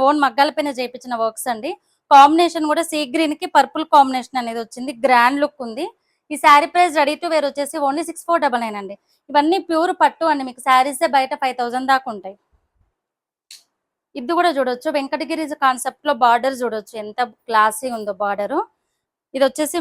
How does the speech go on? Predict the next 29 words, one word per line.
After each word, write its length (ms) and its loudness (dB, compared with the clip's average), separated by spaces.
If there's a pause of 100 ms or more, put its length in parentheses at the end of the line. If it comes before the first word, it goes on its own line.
మెన్-, 240 -4 (140)
మ్, 180 -12 (140)
పెసర 300 -6
గ్రీన్ 260 -2
కలర్ 240 -2
కాంబినేషన్ 400 -4
లో 120 -2
శారీ 320 0
వచ్చింది. 340 -14 (140)
బార్డర్ 380 2
హైలైట్ 360 -4
అని 140 -10
చెప్పొచ్చు, 420 -10 (520)
మీకు 220 -2
బార్డర్ 280 6
లోనే 240 2
తెలిసిపోతుంది 680 -6
ప్యూరిటీ 420 -4
అనేది. 260 -8 (500)
దీనికి 240 0 (120)
కాంట్రాస్ట్ 460 4
కలర్ 200 2
లోనే 220 0
బ్లౌజ్ 300 2
అనేది 240 -4
వచ్చింది. 360 -10 (520)
వర్క్ 280 2
కూడా 200 2
చూడండి, 280 0